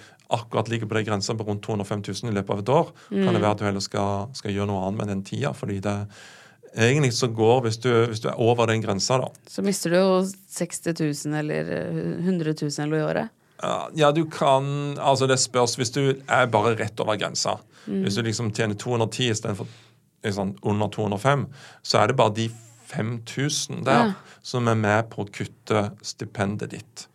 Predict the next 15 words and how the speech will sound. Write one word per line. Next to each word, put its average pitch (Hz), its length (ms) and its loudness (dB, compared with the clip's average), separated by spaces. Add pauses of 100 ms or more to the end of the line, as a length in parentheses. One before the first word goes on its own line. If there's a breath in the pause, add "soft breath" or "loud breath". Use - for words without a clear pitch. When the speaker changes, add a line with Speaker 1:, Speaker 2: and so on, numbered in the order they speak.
Speaker 2:
Ja. 185 260 2
Speaker 1:
Så - 160 -6
det 107 100 4
er, 107 180 4
det 104 160 0
er 113 40 2
noe 117 680 2 (100)
av 107 120 -2
de 107 100 -2
fem 98 240 -2
tusen 101 340 -6
som 113 160 -4
på 113 80 -12
en 104 60 0
måte 98 180 -2